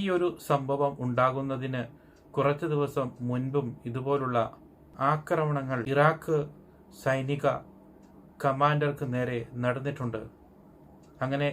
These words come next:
ഏകദേശം ഇറാഖിന്റെ വളരെ പ്രധാനപ്പെട്ട സീനിയർ കമാൻഡർമാരായ അഞ്ചോളം ഓഫീസേഴ്സാണ് കൊല്ലപ്പെട്ടത്.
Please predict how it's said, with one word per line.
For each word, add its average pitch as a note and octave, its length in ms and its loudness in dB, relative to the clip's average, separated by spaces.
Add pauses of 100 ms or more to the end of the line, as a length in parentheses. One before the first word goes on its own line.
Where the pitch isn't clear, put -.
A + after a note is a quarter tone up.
(160)
ഏകദേശം C#3 580 0 (640)
ഇറാഖിന്റെ C#3 580 0 (320)
വളരെ D#3 300 4
പ്രധാനപ്പെട്ട C#3 640 2 (800)
സീനിയർ D3+ 480 0 (120)
കമാൻഡർമാരായ C3 920 2 (800)
അഞ്ചോളം D3 540 4 (200)
ഓഫീസേഴ്സാണ് A#2+ 800 -2 (760)
കൊല്ലപ്പെട്ടത്. A#2+ 640 2